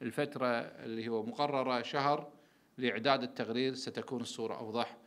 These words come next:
إحنا مسؤوليتنا أن نوضح لكم، وقلنا لهم إن أنتم مسؤولين، كان مفترض مع اللغط اللي صار يطلعون المسؤولين في الصحة، يطلعون المسؤولين في هيئة الاتصالات يوضحون، وليس بيان مقتضب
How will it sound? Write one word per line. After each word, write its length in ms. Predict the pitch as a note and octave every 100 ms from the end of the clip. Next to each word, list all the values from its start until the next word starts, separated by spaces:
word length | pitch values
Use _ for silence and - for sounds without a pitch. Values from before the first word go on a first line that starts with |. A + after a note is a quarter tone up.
| - _ D3
إحنا 240 | - C3
مسؤوليتنا 760 | A#2 - A#2 A#2 A#2+ A#2+ A2+ A#2
أن 120 | A2+
نوضح 380 | A2+ C3 B2+ D3
لكم، 340 | D3+ G3+ B3 - -
وقلنا 380 | A#2 D3+ G3+ D3+
لهم 160 | F#2+ - - - _ _ _ _ _ -
إن 180 | B2 B2+
أنتم 360 | C3 D3+ -
مسؤولين، 760 | C3 B2 B2 - A#2 C#3 F#3+ G3
كان 260 | - B2
مفترض 480 | A#2+ A#2 - B2+ A2+
مع 160 | A2+ G#2
اللغط 400 | A2+ B2+ C3 B2
اللي 120 | A2+
صار 460 | - E3 G#3 - - - _ -
يطلعون 420 | A#2 B2 C#3+ C3
المسؤولين 420 | A2+ A2 A#2+ A#2+
في 60 | G#2+
الصحة، 400 | - D#3+ - F#3
يطلعون 340 | F3+ - G#2+
المسؤولين 380 | G#2 G#2 B2+ A2+
في 60 | A2+
هيئة 160 | A#2
الاتصالات 560 | A#2 G#2+ G#2+ B2 C3+ -
يوضحون، 500 | A#2 A2 C#3 A#2 - - - _
وليس 280 | C3 D#3+ E3+
بيان 420 | D3+ D#3 D#3+ D#3
مقتضب 500 | C3 - D3+ C#3+